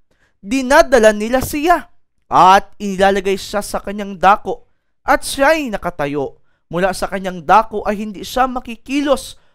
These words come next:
Oo, may dadaing sa kanya, gayon may hindi siya makasasagot o makapagliligtas man sa kanya sa kanyang kabagabagan. So, sinasabi po ng Biblia na sa pamagitan ng pagbubuhat, ng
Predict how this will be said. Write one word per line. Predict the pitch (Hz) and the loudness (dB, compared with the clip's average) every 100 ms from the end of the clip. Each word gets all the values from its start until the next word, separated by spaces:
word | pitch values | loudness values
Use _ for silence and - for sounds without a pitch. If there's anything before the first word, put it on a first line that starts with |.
| _ | _
Oo, | - 170 202 - 233 233 | 0 2 2 0 2 2
may | 226 214 | 0 0
dadaing | 190 226 220 - 226 | 2 2 2 -4 -6
sa | - 226 | -10 -10
kanya, | 220 226 247 233 - _ - | -10 -6 -6 -6 -10 _ -2
gayon | 254 269 | -2 0
may | 254 254 | -2 -2
hindi | 240 233 247 | -2 -6 -8
siya | 247 - 214 302 | -8 0 4 4
makasasagot | 285 269 220 233 214 - 185 175 160 _ _ _ | 2 -4 -6 -4 -4 -6 -8 -8 -8 _ _ _
o | - 180 208 226 214 | -2 0 4 4 2
makapagliligtas | 175 175 165 160 170 180 160 160 - 160 | -2 -4 -4 -4 -8 -10 -6 -8 -6 -10
man | 165 | -10
sa | 160 - 143 | -10 -12 -12
kanya | 131 143 120 _ _ _ | -12 -12 -14 _ _ _
sa | - 190 | -10 -8
kanyang | 185 175 156 175 190 120 _ - | -6 -8 -6 -6 -6 -12 _ -6
kabagabagan. | 135 117 110 107 107 104 95 _ _ - | -4 -4 -6 -8 -10 -10 -14 _ _ -16
So, | 160 | -14
sinasabi | 269 262 381 285 277 | -10 -4 -2 -2 -2
po | 233 | -4
ng | 226 214 165 | -4 -8 -8
Biblia | 277 226 190 147 156 - - _ - | -10 -8 -4 0 0 0 -12 _ -6
na | 262 254 - - _ _ _ | 0 0 -2 -14 _ _ _
sa | - 269 | -10 -2
pamagitan | 262 240 214 240 - 247 | 0 2 0 -2 -4 -2
ng | 214 - | -4 -6
pagbubuhat, | 180 165 185 247 233 226 | -6 -6 -6 -4 -2 -2
ng | 175 | -4